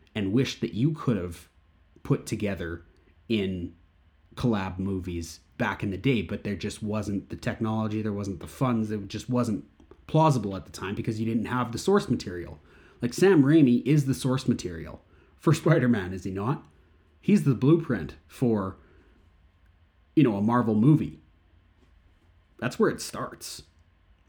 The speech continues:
That's where it's gonna, you know, come full circle for me. And I think this is an exciting movie. I think you should get excited, even if you're not a Mar-, a Marvel fan. Sam Raimi is gonna bring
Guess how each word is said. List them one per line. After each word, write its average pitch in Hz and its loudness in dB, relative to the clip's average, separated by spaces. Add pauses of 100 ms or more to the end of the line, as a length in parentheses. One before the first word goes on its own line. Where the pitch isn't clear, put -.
(120)
That's - -4
where 165 6
it's 151 0
gonna, 110 4 (720)
you 127 2
know, 110 4
come 113 0
full 151 2
circle 147 2
for 127 -4
me. 95 -4
And 92 -6
I - -4
think 156 2
this 135 2
is 123 -2
an 117 2
exciting 120 2
movie. 143 4
I 92 -6
think 107 -4
you 110 -8
should 113 -6
get 127 0
excited, 147 -2 (360)
even 139 6
if 151 4
you're 151 8
not 120 4 (340)
a 127 2
Mar-, 120 4 (120)
a 123 0
Marvel 120 4
fan. 120 -4 (280)
Sam 123 2
Raimi 123 6
is 113 2
gonna 113 0
bring 104 -2